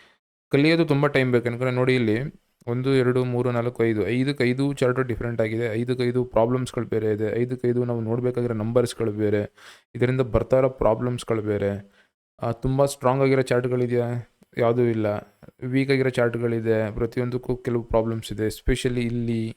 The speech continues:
ಇಲ್ಲಿ ತುಂಬ ನಂಬರ್ಸ್, ಬೇಕಾಗಿರೋ ನಂಬರ್ಸ್‌ಗಳು ಮಿಸ್ಸಿಂಗ್, ಇವ್ರದ್ದು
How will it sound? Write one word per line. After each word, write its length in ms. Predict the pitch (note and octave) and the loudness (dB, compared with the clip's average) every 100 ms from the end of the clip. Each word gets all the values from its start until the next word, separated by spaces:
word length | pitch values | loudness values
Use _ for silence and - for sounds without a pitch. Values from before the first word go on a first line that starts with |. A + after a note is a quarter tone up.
| _ | _
ಇಲ್ಲಿ 460 | B2 A#2 A2+ A2 A#2+ _ _ _ _ | -4 -2 -2 -4 -8 _ _ _ _
ತುಂಬ 260 | C#3 C#3 C#3 | -2 2 2
ನಂಬರ್ಸ್, 420 | C3+ C3 B2+ B2 - | 2 0 0 -2 -4
ಬೇಕಾಗಿರೋ 320 | B2 B2 A#2 | 0 0 0
ನಂಬರ್ಸ್‌ಗಳು 440 | A#2 A#2 A2 A2+ | 0 -2 -4 -8
ಮಿಸ್ಸಿಂಗ್, 480 | A2 G#2+ A#2 G#2+ G#2+ - - _ - | -8 -10 -10 -10 -12 -16 -20 _ -2
ಇವ್ರದ್ದು 360 | C3+ C#3 C#3 | 2 2 2